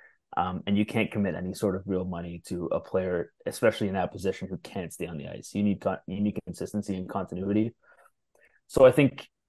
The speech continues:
I think they'll find a way to, uh, to move on from Murray, and, and I think,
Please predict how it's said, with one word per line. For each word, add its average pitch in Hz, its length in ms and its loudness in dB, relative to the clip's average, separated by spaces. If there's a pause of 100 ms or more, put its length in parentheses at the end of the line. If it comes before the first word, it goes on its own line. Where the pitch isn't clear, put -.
(100)
I - 100 2
think 127 200 4
they'll 123 100 10
find 110 260 6
a 107 40 10
way 104 200 6
to, 101 420 2
uh, 90 360 4 (420)
to - 100 -2
move 107 240 8
on 104 220 6
from 107 200 4
Murray, 117 380 8
and, 107 160 4
and 101 140 -2
I 101 80 0
think, 101 420 -2